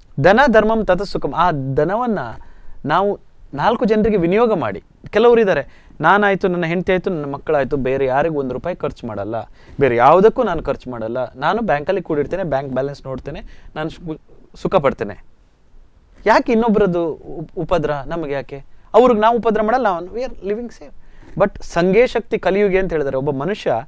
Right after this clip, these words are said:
ಒಂದು ಈ ಸ್-, ಕಲಿಯುಗದಲ್ಲಿ ಬದುಕಬೇಕಾದ್ರೆ ಎಲ್ಲರನ್ನ ಸೇರಿಸ್ಕೊಂಡು ಬದುಕಬೇಕು. ಇಲ್ದಿರೆ ಮಾನವೀಯ ಜಗತ್ತಿನಲ್ಲಿ ಬಹಳಷ್ಟು, ಇಡೀ ನಮ್ಮ ಒಂದು ಜಗತ್ತಿನಲ್ಲಿ ಬಹಳಷ್ಟು ವೀಕ್ ಪ್ರಾಣಿ ಅಂತ ಹೇಳಿದ್ರೆ ಮನುಷ್ಯ.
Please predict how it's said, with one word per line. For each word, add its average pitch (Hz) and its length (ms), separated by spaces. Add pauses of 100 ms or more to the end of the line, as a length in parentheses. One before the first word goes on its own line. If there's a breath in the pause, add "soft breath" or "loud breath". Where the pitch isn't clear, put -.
(380 soft breath)
ಒಂದು 202 560 (100)
ಈ 185 180
ಸ್-, - 260
ಕಲಿಯುಗದಲ್ಲಿ 240 480
ಬದುಕಬೇಕಾದ್ರೆ 190 720 (100)
ಎಲ್ಲರನ್ನ 262 460
ಸೇರಿಸ್ಕೊಂಡು 254 460
ಬದುಕಬೇಕು. 202 360
ಇಲ್ದಿರೆ 240 480 (120)
ಮಾನವೀಯ 247 460
ಜಗತ್ತಿನಲ್ಲಿ 233 520
ಬಹಳಷ್ಟು, 240 640
ಇಡೀ 226 220
ನಮ್ಮ 220 200
ಒಂದು 202 280
ಜಗತ್ತಿನಲ್ಲಿ 165 580 (280 soft breath)
ಬಹಳಷ್ಟು 214 360
ವೀಕ್ 233 360
ಪ್ರಾಣಿ 220 400
ಅಂತ 208 180
ಹೇಳಿದ್ರೆ 214 260
ಮನುಷ್ಯ. 151 300